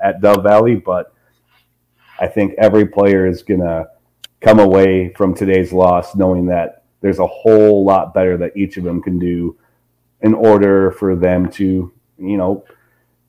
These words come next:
the Super Bowl is the goal for all teams. But right now, it's just one game at a time, New England,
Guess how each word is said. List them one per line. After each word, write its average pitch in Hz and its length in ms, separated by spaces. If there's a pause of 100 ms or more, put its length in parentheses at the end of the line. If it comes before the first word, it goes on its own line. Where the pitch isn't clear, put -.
(160)
the 120 140
Super 156 280
Bowl 127 240
is 117 160
the 107 80
goal 104 240
for 98 180
all 90 200
teams. 76 500 (560)
But 104 400
right 110 260
now, 123 580 (100)
it's 101 140
just 92 180
one 101 260
game 101 220
at 101 60
a 98 120
time, 107 440
New 98 180
England, 110 640